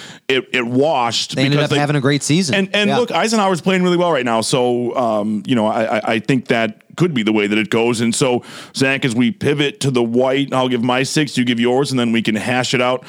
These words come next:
Speaker 1: I've got New Haven, Grosse Pointe South, Warren Mott, Ford two, Romeo, and Grosse Pointe North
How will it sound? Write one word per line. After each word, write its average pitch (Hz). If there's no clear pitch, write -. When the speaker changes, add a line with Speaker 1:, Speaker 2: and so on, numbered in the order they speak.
Speaker 1:
I've 175
got 160
New 185
Haven, 180
Grosse 165
Pointe 160
South, 147
Warren 131
Mott, 143
Ford 117
two, 156
Romeo, 131
and 110
Grosse 113
Pointe 117
North 113